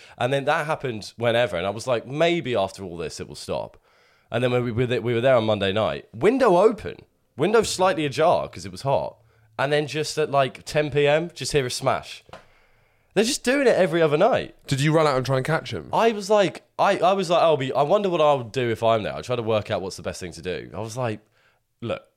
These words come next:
Speaker 1: I either, I'll probably catch up to one of them. They don't look very quick." But it's what? I perform a
Speaker 2: They don't
Speaker 1: sus-
Speaker 2: look fast?
Speaker 1: You watch the video. They, he runs
Speaker 2: Okay,
Speaker 1: like a
Speaker 2: fine.
Speaker 1: fucking weirdo. Um, you might catch up to one of them. What? I'd, I'd get him, tackle him, then what?
Speaker 2: Stop it.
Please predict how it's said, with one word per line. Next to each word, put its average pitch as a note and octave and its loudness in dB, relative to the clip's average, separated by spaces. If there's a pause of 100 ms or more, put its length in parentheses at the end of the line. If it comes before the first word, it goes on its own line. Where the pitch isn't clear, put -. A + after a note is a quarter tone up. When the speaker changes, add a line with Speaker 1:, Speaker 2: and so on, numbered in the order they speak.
Speaker 1:
I A#2+ 4 (140)
either, C3 2
I'll B2 2
probably D#3+ 0
catch - -4
up G#2 -4
to G2+ -10
one F#2 -2
of C#2+ -10
them. C2+ -12
They D#2+ -8
don't G#2+ -2
look E2+ -10
very D#2+ -6
quick." - -12 (240)
But A2+ -6
it's G#2+ -8
what? G2 -4
I G2 0
perform A#2 -4
a A2+ -4
Speaker 2:
They A#2+ 0
don't - 4
Speaker 1:
sus- C3+ 0
Speaker 2:
look C3+ 0
fast? C3 0 (260)
Speaker 1:
You B2+ -6
watch D3 0
the C3+ -2
video. B2+ 2
They, F2 -4
he A2 -8
runs C#3 2
Speaker 2:
Okay, B2 6
Speaker 1:
like G2 4
a - -10
Speaker 2:
fine. G2+ -2
Speaker 1:
fucking G2+ -8
weirdo. A2 -8 (440)
Um, B2 2 (400)
you E3 -2
might F3+ 2
catch D#3 -4
up B2+ -2
to B2 -10
one A2+ 0
of D#2 -10
them. G2+ -10 (120)
What? F#2 -6
I'd, G#2+ -4
I'd A2 -8
get B2+ 0
him, G2+ -6 (380)
tackle B2+ -6
him, F#2+ -10
then G2 -2
what? B1+ -12 (300)
Speaker 2:
Stop - -2
it. - -6